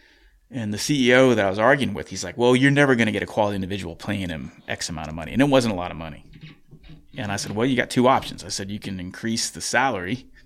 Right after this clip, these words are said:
He said, "Well, that's not an option." Okay, I said, "Well, then your other option is you, you need to invest,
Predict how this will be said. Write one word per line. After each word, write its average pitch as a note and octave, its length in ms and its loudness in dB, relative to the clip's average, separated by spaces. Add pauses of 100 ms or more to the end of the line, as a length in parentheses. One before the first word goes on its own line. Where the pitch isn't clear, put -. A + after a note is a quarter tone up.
(640)
He - 80 -20
said, G2+ 100 -14
"Well, G2 100 -4
that's G2+ 140 -6
not F2+ 120 -6
an E2+ 60 -8
option." - 340 -10
Okay, A2 160 -8
I A2 40 -4
said, - 220 -10
"Well, A2+ 100 -4
then A2 140 -2
your A2+ 100 -2
other C3+ 160 0
option F#2+ 280 -6
is G2 180 -8
you, G#2 180 -8
you A#2+ 100 -4
need A2+ 260 -2
to F2+ 120 -10 (100)
invest, G#2 680 -6